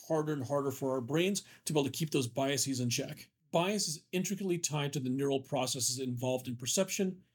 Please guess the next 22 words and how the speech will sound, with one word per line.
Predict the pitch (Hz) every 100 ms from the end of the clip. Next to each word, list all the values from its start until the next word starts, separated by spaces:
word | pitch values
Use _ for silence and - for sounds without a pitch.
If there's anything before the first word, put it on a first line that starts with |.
| _
emotion, | 170 151 139 147 139
and | 127
decision-making. | 123 131 117 104 101 131 156 156 _
The | 156
brain's | 139 175 208 185
natural | 147 147 165 175 151
inclination | 127 120 120 107 117 151
is | 165 160
to |
simplify | 170 - 208 214 156 131
information, | 123 120 120 120 147 165 - _ _
coupling | 196 196 196 190
it | 196
with | 160 170 - _
social | - - 190 180 202
and | 190 160
cultural | - 160 160 147
influences. | 156 208 214 254 254 - _ _ -
It | 170
creates | - 165 160
a | 160
complex | - - 151 - 220 233 - -